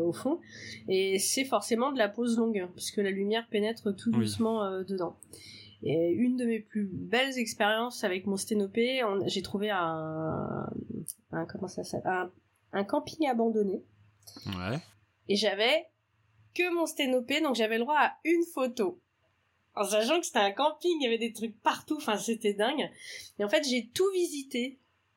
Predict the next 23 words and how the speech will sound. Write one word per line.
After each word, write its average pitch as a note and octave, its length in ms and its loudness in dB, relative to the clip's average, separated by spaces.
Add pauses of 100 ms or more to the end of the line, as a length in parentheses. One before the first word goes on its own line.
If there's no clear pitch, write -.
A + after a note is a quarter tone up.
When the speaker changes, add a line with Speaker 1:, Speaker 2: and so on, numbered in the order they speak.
(160)
Speaker 1:
Je G3+ 120 -2
me A3+ 40 2
suis A#3+ 160 -2
imprégnée D#4 500 0
des C4+ 160 0
lieux. A#3+ 400 0 (420)
Et G3+ 140 2
à A3 80 4
un C4+ 60 2
moment, C4 420 2
je - 80 -12
me A#3+ 60 -4
suis - 100 -8
dit, « B3+ 100 -4
Ok, A#3+ 140 -2 (140)
je G#3 120 0
sais D4 300 -2
où D4 100 -4
elle A#3+ 140 -2
est, A#3+ 100 -6
la A3+ 120 0
bonne G3+ 200 -6
photo. » - 380 -8